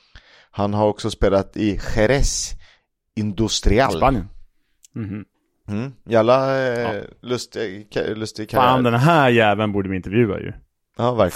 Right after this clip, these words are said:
Speaker 2: Fullblodspsykopat med en härlig resa bakom sig. Det är klart vi ska intervjua honom.
Speaker 1: Som varit med i Glenn Hoddle Academy. Det vill jag veta mer om.
Speaker 2: Han har ju då i, på sitt Instagram också hashtaggat det här inlägget väldigt stolt, där han <laughs> hashtaggar Port Vale som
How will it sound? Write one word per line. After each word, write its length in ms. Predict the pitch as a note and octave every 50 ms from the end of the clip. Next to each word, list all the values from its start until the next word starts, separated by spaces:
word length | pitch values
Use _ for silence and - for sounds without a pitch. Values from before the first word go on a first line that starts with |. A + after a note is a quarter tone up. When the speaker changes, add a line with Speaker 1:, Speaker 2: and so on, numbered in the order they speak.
| D3 C#3+
Speaker 2:
Fullblodspsykopat 1300 | A#2+ A2 A2 G#2 A#2 A#2+ A#2+ A2+ A2 - - - - - - A#2 - - A2 - C3+ A#2+ G2+ F#2 -
med 180 | A2 G#2+ G2+ G2
en 120 | G2+ G#2
härlig 300 | G2 G2+ G2+ F#2+ G2 G2+
resa 220 | G2+ G2 F#2 - A#2
bakom 280 | A2 G2 F#2 F2 F#2+
sig. 180 | - - - -
Det 100 | A#2 A#2
är 20 |
klart 140 | A2+ - G#2+
vi 40 | G2
ska 100 | F#2+ G#2
intervjua 220 | F#2+ F#2+ F#2+ G2
honom. 400 | F#2+ G2+ G#2 G2+ G#2+ F#2 F2+ F2+ -
Speaker 1:
Som 180 | - G#2 G#2+
varit 140 | A#2+ B2+ -
med 200 | - A2 G2+ G#2
i 140 | G#2+ - G#2
Glenn 260 | G#2 G#2+ G#2 G#2 G#2 G2
Hoddle 380 | F#2 G2+ G2 F2 G2 F#2+ -
Academy. 600 | - G2 - - B2+ C#3 - G#2+ F#2 E2 D2+ B1+ - - - -
Det 60 | -
vill 100 | A#2 B2
jag 60 | A#2+ F#2
veta 220 | E2+ - - F2
mer 160 | E2 D2 C2
om. 100 | G#1+ G1+ - - - - - - - - - - _ _ _ _ _ _ - - -
Speaker 2:
Han 160 | B2 B2+ A#2+
har 140 | B2+ C3 B2+
ju 80 | B2
då 180 | A#2+ A#2+ A2+ -
i, 160 | A#2+ A#2 A2
på 160 | - A#2 B2+
sitt 140 | - - -
Instagram 560 | - D3 C#3 B2+ - C3+ A#2+ A#2+ A#2 G#2+ G#2
också 260 | G2 A2 - - A2
hashtaggat 760 | G#2 G2 C3+ A#2+ - - - - - C#3+ C3 B2 A#2+ A2 - - - - _ _
det 80 | - G2+
här 180 | G2 G2 G2+ G2
inlägget 440 | F2 A2+ G#2+ G2+ G2+ G2+ G2+ G2+
väldigt 240 | G#2+ G#2 F#2+ G2 F#2+
stolt, 280 | - - A#2 G#2+ G2+ - -
där 140 | A2 G#2
han 280 | G2 F2 D#2+ - C#3 B2+
<laughs> 60 | -
hashtaggar 1120 | - C#3+ B2 - - - - - D3 B2+ - - - - - - - - D#3+ C3+ - - E3
Port 340 | - - D#3+ D3 B2+ - -
Vale 220 | C3 C3+ C3+ B2+
som 240 | - - B2+ A#2 G#2+